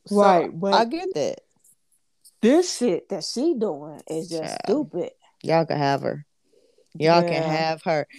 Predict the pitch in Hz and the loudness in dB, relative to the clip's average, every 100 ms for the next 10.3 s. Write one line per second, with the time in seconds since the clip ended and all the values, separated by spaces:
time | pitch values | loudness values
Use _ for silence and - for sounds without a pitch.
0 | 220 160 180 220 247 233 - 220 202 196 | -20 -4 0 0 2 -2 -2 -2 -2 -2
1 | 196 196 175 170 156 147 151 - 226 233 | -4 -2 -2 -2 -4 -4 -6 -4 -2 -2
2 | 196 214 220 208 - _ _ - 180 185 | -2 -2 -2 -4 -10 _ _ -8 0 2
3 | 160 156 143 180 208 214 208 196 190 170 | 2 -2 -4 -4 -4 -4 -4 -4 -4 -4
4 | 175 240 214 202 214 214 190 233 196 190 | -4 -4 0 0 0 -4 -2 0 0 0
5 | - 226 214 220 214 233 220 202 226 240 | 2 2 2 -2 -6 -4 -4 -2 0 2
6 | 285 - 226 240 226 - _ - 220 208 | 0 -2 -4 -2 -4 -6 _ -2 -2 0
7 | 226 254 240 240 226 226 208 233 214 180 | 0 0 0 -4 -6 -6 -6 -6 -6 -8
8 | _ _ - 220 - - 220 294 403 - | _ _ -16 -14 -6 2 4 6 4 2
9 | - 480 427 508 - 571 659 175 185 196 | 0 0 4 2 0 -4 -4 2 4 6
10 | 156 117 151 | 4 0 -8